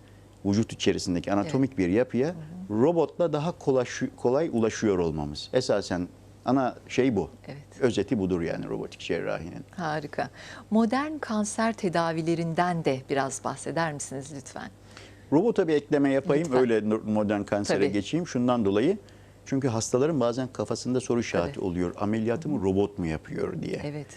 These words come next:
Speaker 1: Hayır.
Speaker 2: Korkuyor insanlar. Çünkü
Speaker 1: Evet.
Speaker 2: "Ben doktoruma
Speaker 1: Hı hı.
Speaker 2: güveniyorum." diyor. Yani robot bir hata yaparsa. Gerçi robotu da doktor yönlendiriyor.
Speaker 1: Ona örnek vereceğim şimdi.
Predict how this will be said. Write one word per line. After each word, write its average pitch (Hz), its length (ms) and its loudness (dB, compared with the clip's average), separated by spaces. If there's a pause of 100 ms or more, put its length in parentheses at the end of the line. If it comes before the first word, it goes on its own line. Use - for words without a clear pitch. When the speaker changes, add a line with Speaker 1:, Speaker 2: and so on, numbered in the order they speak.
(160)
Speaker 1:
Hayır. - 520 0 (240)
Speaker 2:
Korkuyor 185 460 2
insanlar. 160 500 0 (220)
Çünkü - 240 0
Speaker 1:
Evet. 185 120 2
Speaker 2:
"Ben 190 540 0
doktoruma 208 640 2
Speaker 1:
Hı 190 40 -2
hı. - 40 -4
Speaker 2:
güveniyorum." 147 760 0
diyor. 123 320 -2
Yani 151 240 -2
robot 165 400 0
bir 147 60 -2
hata 180 380 0
yaparsa. 175 360 -2 (300)
Gerçi 220 360 0
robotu 220 420 2
da 294 160 2
doktor 220 420 2
yönlendiriyor. 143 920 2 (200)
Speaker 1:
Ona 160 160 4
örnek 104 380 2
vereceğim 90 380 2
şimdi. 117 400 -2